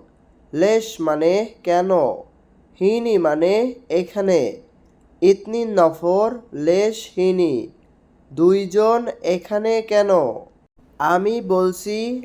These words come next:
একজন আসতে। এই বাক্যটির আরবি হবে আনাগুল অহেদ নফর ইজি। এখানে আনা মানে আমি, গুল মানে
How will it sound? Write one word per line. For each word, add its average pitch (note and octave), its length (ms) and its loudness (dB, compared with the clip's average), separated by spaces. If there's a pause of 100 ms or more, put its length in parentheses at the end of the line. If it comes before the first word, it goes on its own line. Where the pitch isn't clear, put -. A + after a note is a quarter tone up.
(260)
একজন F3 420 -2 (160)
আসতে। F#3+ 400 0 (760)
এই F#3+ 160 2
বাক্যটির A#3 520 -2 (120)
আরবি E3+ 260 0
হবে G#3 420 2 (640)
আনাগুল F#3 800 2 (420)
অহেদ G3+ 300 -2 (120)
নফর F3 460 0 (260)
ইজি। F3 340 -2 (720)
এখানে A3 300 0 (160)
আনা A3 180 0 (120)
মানে E3+ 260 2 (500)
আমি, F#3+ 280 0 (720)
গুল A3 280 0 (180)
মানে D#3+ 280 2